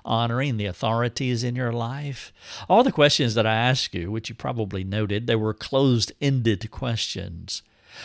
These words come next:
But what I trust you will do is that you will meet with someone and you will elaborate on these questions, that you will open them up and not just answer yes and no. Don't do that.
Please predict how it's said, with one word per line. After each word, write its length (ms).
But 120
what 140
I 120
trust 440
you 220
will 200
do 380
is 120
that 140
you 160
will 200
meet 220
with 180
someone 580
and 160
you 100
will 300
elaborate 1040
on 180
these 200
questions, 640
that 160
you 200
will 320
open 580
them 320
up 400
and 180
not 220
just 240
answer 400
yes 440
and 180
no. 220
Don't 400
do 360
that. 720